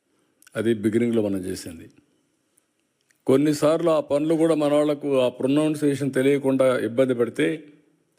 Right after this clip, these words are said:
లండన్ నుంచి ఇంగ్లీష్ లెక్చరర్ని తీసుకొచ్చి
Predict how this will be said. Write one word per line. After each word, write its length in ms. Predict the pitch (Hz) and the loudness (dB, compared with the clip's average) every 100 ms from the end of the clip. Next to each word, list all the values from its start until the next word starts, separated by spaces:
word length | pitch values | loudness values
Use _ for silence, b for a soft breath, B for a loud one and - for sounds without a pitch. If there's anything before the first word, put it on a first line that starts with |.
| _ _ 107 | _ _ -2
లండన్ 580 | 113 123 139 143 147 143 | 2 2 2 2 2 0
నుంచి 260 | 139 139 | 0 -2
ఇంగ్లీష్ 380 | 127 127 135 131 | -2 0 -2 -2
లెక్చరర్ని 460 | 117 - 123 120 107 | -4 -2 -2 -2 -2
తీసుకొచ్చి 720 | 104 - 113 - 139 - | -4 -2 -6 -2 -2 -2